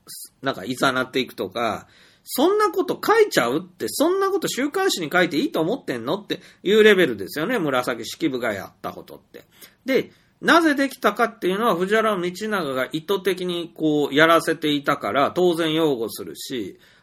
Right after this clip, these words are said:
あの、これぐらいはいいんだよっていうことですね。で、その結果どうなったかっていうと、やっぱ帝が舐められたんだと思うんですよ。で、その、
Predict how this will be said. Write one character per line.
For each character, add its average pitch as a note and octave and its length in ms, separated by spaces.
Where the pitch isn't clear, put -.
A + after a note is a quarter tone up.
あ C3+ 240
の、 B2 440
こ D#3 140
れ D#3+ 100
ぐ D#3+ 100
ら D#3+ 160
い C#3+ 40
は C#3+ 140
い C#3 60
い C#3+ 80
ん B2 120
だ F#2 140
よ B1+ 100
っ - 160
て - 240
い B2+ 120
う B2+ 80
こ G2+ 120
と F2 100
で C#2 80
す - 120
ね。 A3+ 200
で、 C#4+ 360
そ - 160
の F4+ 160
結 E4 180
果 C4 160
ど C#4 240
う C4+ 40
な G3 140
っ F3+ 140
た C3 140
か A2 140
っ - 100
て G#2 100
い F2+ 80
う - 20
と、 D3 400
や A#3 120
っ A#3 40
ぱ A#3 100
帝 G#3+ 500
が C4+ 160
舐 G#3 220
め D4 160
ら D#4+ 160
れ A#3 120
た G#2+ 200
ん F2 80
だ - 120
と - 100
思 F2+ 180
う B1+ 40
ん B1+ 40
で C2+ 60
す - 140
よ。 - 140
で、 A3+ 340
そ G#3+ 140
の、 G3+ 260